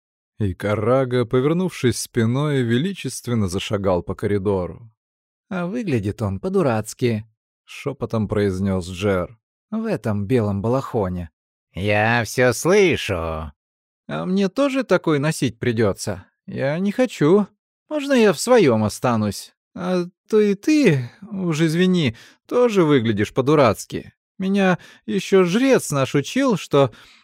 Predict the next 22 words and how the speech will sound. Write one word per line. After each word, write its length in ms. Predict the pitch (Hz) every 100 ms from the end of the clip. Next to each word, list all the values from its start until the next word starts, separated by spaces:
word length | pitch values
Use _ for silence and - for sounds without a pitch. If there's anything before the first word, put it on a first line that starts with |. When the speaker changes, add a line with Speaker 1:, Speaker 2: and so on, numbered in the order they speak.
| _
Speaker 1:
мол, 260 | 160 170 170
если 560 | 180 165 170 156 -
себя 340 | - 175 165 147
хорошо 380 | 156 147 -
вести, 480 | 139 135 - - 285
то 160 | - 120
после 320 | 131 127 135
смерти 420 | - 160 240 233
попадёшь 520 | 139 113 107 123 185
на 60 | 196
небеса, 720 | 165 123 104 - 98 104 117 - _ -
где 280 | 220 226 208
бродят 400 | 214 208 196 180
души 260 | 190 -
праведников. 880 | 208 277 247 135 104 95 90 80 - _ _ _ _
И 160 | 208 202
у 80 | 202
него 280 | 208 208 196
книга 420 | 247 294 233 143
была 500 | 120 117 104 92 104
с 140 | -
картинками, 720 | - 233 233 277 185 131 104